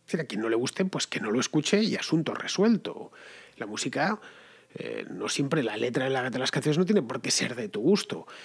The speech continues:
Mirad, hace como treinta y tantos años hubo unas, eh, un grupo de bilbaínas, por cierto, se llamaban Las Vulpes, cuando yo era un niño. Hubo un escándalo nacional de primera categoría.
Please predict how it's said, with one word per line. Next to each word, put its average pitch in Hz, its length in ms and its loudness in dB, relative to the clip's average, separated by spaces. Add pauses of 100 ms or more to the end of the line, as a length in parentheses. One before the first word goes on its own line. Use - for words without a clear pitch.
(180)
Mirad, 156 200 0
hace 190 220 2
como 139 260 0
treinta 135 400 0
y 107 80 -6
tantos 156 420 2
años 175 640 0 (320)
hubo 147 300 2
unas, 123 560 0
eh, 92 240 -8 (100)
un - 140 -2
grupo 170 260 6
de 120 220 0
bilbaínas, 135 560 2
por - 160 -8
cierto, 175 260 2
se 131 100 -2
llamaban 143 200 0
Las 131 160 2
Vulpes, 143 500 0 (560)
cuando 101 300 -6
yo 95 100 -6
era 156 180 0
un 90 280 -6
niño. 147 320 2 (320)
Hubo 117 120 -6
un 107 80 -8
escándalo 160 440 -2
nacional 117 440 -4
de 180 80 2
primera 120 320 -4
categoría. 104 580 -6